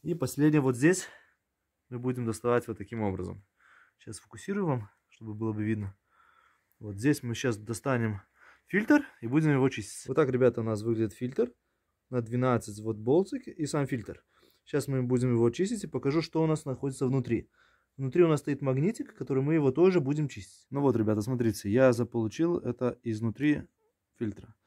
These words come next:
Стоит вот такой маленький магнитик. Сейчас сфокусирует его, подождите.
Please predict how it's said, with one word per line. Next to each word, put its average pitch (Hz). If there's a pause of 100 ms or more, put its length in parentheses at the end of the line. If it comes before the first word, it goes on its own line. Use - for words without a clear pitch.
(200)
Стоит 107
вот 147
такой 139
маленький 113
магнитик. 110 (1300)
Сейчас 101
сфокусирует 151
его, 113
подождите. 98